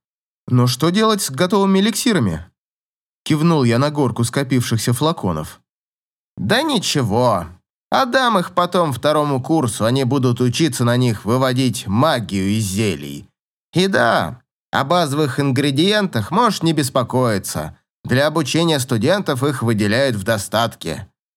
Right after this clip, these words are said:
Но вот когда приступим к чему-то более сложному, то тут уже не обессудь. Но покупать их тебе придётся самому, хотя о скидке для тебя я и договорюсь. С другой стороны, если всё сделаешь правильно,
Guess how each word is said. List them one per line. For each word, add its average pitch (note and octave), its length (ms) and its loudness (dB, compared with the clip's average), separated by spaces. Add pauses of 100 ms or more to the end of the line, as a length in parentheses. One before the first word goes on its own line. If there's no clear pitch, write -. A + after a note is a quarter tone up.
(260)
Но D2+ 220 -2
вот C3 200 2
когда D#3 340 0
приступим C#3+ 580 0
к B2+ 60 -6
чему-то B2+ 360 0
более A#2+ 380 0
сложному, D3+ 840 0
то C3 160 -2
тут E3+ 280 0
уже D#3 240 2
не F3+ 120 2
обессудь. F#3+ 840 -2 (260)
Но C#3 160 2
покупать C3 600 0
их A3 120 0
тебе B2 260 0
придётся G2+ 480 -2
самому, E3+ 640 0 (320)
хотя G#2+ 340 0
о G2 40 -2
скидке F#3 540 -2
для G3 180 2
тебя G2+ 240 -2
я F#2 280 0
и G3+ 60 -2
договорюсь. D3 720 -4 (720)
С E2+ 160 -2
другой A#2 340 0
стороны, C#3 540 0
если B2 320 2
всё A2+ 180 0
сделаешь G2+ 460 -2
правильно, C3 640 -2